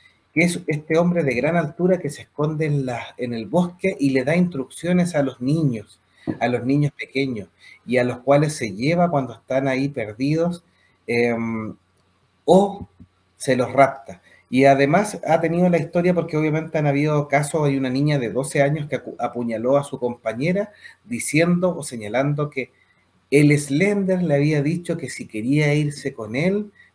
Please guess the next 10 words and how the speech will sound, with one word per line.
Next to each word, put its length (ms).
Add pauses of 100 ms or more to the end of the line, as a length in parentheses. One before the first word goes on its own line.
tenía 480
que 120
mostrarle 800
que 180
era, 360 (760)
eh, 140
digna 720
o 240
apta 420
para 400